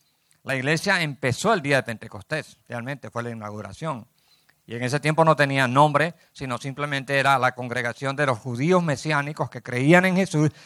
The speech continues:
que se convirtieron como tres mil el día de Pentecostés, después otros cinco mil cuando el otro tipo del cojo de la, de, del templo de la Hermosa, y así, así, y luego la iglesia gentil, que no éramos,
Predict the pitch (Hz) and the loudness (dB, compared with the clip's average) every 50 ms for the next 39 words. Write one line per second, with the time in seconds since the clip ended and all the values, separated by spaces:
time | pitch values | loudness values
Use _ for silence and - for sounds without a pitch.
0 | - _ _ - 123 - 127 - 131 127 123 123 117 - 135 139 147 156 160 160 | -20 _ _ -16 -12 -12 -10 -8 -8 -6 -6 -6 -4 0 2 4 4 4 2 0
1 | 160 147 135 - 127 117 113 107 127 180 214 220 175 139 117 131 143 143 139 - | -2 -2 -2 -2 -2 -4 -4 -2 -2 -2 0 0 -2 -4 -4 -4 -4 -4 -4 -6
2 | 143 127 - 143 - 151 135 - - 127 127 120 - _ _ _ _ _ _ _ | -14 -14 -12 -12 -12 -12 -12 -10 -12 -12 -12 -12 -18 _ _ _ _ _ _ _
3 | - - 113 - - 127 123 143 - - 151 - - 165 170 165 - 170 160 156 | -8 -8 -8 -4 -2 -2 -2 -2 -2 -4 -6 -2 0 0 0 2 2 2 4 4
4 | 151 156 156 156 143 - - 127 123 117 117 110 - _ _ _ _ - 113 113 | 4 4 4 2 0 -4 -6 -6 -2 -2 -4 -4 -4 _ _ _ _ -6 -4 -2
5 | 113 117 - 131 113 - 139 131 - 147 143 127 110 - 135 131 147 147 147 143 | -2 -2 -4 -8 -10 -10 -12 -6 0 2 2 2 2 2 2 4 6 6 4 4
6 | 135 120 117 120 123 127 120 117 113 110 113 104 107 113 110 107 - 135 131 127 | 0 -2 -4 -8 -8 -6 -6 -6 -6 -6 -6 -8 -10 -10 -10 -8 -6 -8 -4 0
7 | 151 151 151 156 156 151 151 147 143 131 - 151 151 151 - _ _ _ _ _ | 2 2 4 4 2 0 0 0 0 0 2 0 0 0 -2 _ _ _ _ _
8 | _ - 127 127 110 - 180 190 196 175 160 - 160 170 170 _ _ _ - 147 | _ -6 -4 -4 -4 -4 -2 0 2 2 0 0 -6 -6 -8 _ _ _ -8 -2
9 | 147 156 170 180 214 208 214 - - 143 147 143 139 120 135 151 170 208 214 - | 2 2 2 4 2 0 -2 -4 -2 0 2 2 2 0 2 2 4 4 2 0
10 | 214 233 220 180 - 160 135 131 123 113 - 226 240 208 135 110 _ - 127 120 | -2 -4 -6 -6 -6 -8 -8 -8 -10 -8 -6 -6 -6 -6 -8 -12 _ -12 -12 -10
11 | 117 123 127 139 165 220 240 233 208 175 151 135 | -6 -2 2 2 2 2 2 0 -2 -4 -6 -10